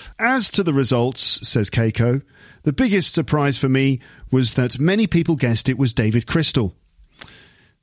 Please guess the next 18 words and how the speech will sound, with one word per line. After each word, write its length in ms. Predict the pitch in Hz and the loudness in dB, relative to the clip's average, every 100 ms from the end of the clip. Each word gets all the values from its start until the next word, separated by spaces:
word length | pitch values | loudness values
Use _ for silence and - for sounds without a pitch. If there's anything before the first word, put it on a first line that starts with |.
| _ _ _ - | _ _ _ -2
Yes. 520 | 143 156 - - - _ _ _ _ _ _ _ _ _ - | 0 2 0 -2 -4 _ _ _ _ _ _ _ _ _ -2
Weird. 360 | 127 143 104 | 0 2 -2
Imagine 400 | - 127 135 127 | -2 0 0 2
that. 320 | 127 98 - - | 0 0 -2 -2
They 120 | 107 | 0
listen 280 | 120 120 123 | 0 0 0
to 100 | 127 | 0
my 120 | 117 | 0
voice 280 | 123 104 - | 0 0 0
and 100 | 98 | 0
they 40 | |
see 200 | - 107 | 0 0
the, 120 | 101 - - | -2 -4 -4
the 140 | 104 | -4
face 420 | - 120 104 - | -2 -2 -2 -2
of 80 | 101 | -2
David 320 | 117 107 110 | -2 0 -2
Crystal. 400 | - 117 - 90 | -2 -2 -2 -4